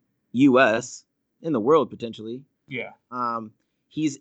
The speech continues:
Speaker 1: in gang fights. He's in a bunch of shit. He finally gets out because the D N A evidence, you know, at the time the technology advanced, the D N A evidence proves that he was innocent. And, you know, a couple years after he's released,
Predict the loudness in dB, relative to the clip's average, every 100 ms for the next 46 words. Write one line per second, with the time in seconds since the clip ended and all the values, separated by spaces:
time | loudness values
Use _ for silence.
0 | -6 -4 -4 -8 -12 -2 0 0 0 0
1 | 0 -2 -6 -14 -12 -12 -14 -12 -10 -10
2 | -12 -10 -8 -4 -2 -2 -4 -10 -8 -10
3 | -12 _ _ _ _ -2 0 2 2 0
4 | -2 -2 -2 0 0 -2 -4 -4 -4 -4
5 | -4 -4 -2 -2 -2 -2 -4 -4 -6 -10
6 | -16 -20 _ -8 -4 -4 -4 -4 -4 -4
7 | -6 -6 -6 -4 -8 -8 -10 -6 -2 -2
8 | 0 -2 -4 -4 -6 -4 -2 -2 -2 -4
9 | -4 -6 -6 -6 -8 -10 _ _ _ _
10 | _ _ _ -2 0 0 -2 -4 -6 -8
11 | -10 _ _ _ -4 0 2 2 0 0
12 | 0 0 0 -2 -2 -4 -4 -4 -4 -6
13 | -4 2 2 2 -4 -16